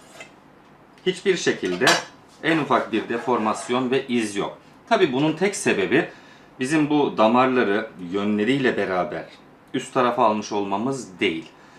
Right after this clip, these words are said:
Üretim standardını bir üst seviyeye çekerek daha kaliteli olması açısından, daha lezzetli olması açısından arkadaşlar ağaçları tamamen fırınlıyoruz.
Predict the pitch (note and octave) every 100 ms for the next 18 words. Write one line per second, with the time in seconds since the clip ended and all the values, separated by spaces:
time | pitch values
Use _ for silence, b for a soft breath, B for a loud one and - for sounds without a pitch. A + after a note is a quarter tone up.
0 | B - B2 C#3 E3+ D#3 - C3 B2 B2+
1 | B2 C3 C3 D3 C3+ B2 - A2+ G2 F#2
2 | E2+ - C#3+ D#3+ A#2 B2+ - - - -
3 | - F#2 D3 D3+ B2+ F#2 F#2+ D#2+ D#2 D#2+
4 | D2 - D#2 - F2 D#2 F#2+ A2+ F#2 -
5 | C#3 C#3 - - F#2 F#2 E2 F#2+ - C3
6 | F#2+ D#2+ - A#2 - - F#2+ E2 D#3 -
7 | B B B - C#3 C3+ A#2 - E3+ -
8 | - - G#2+ B2+ - C3 B2+ B2 B2 A#2
9 | A#2+ B2 - G2+ F2 E2 D2+ D2+ -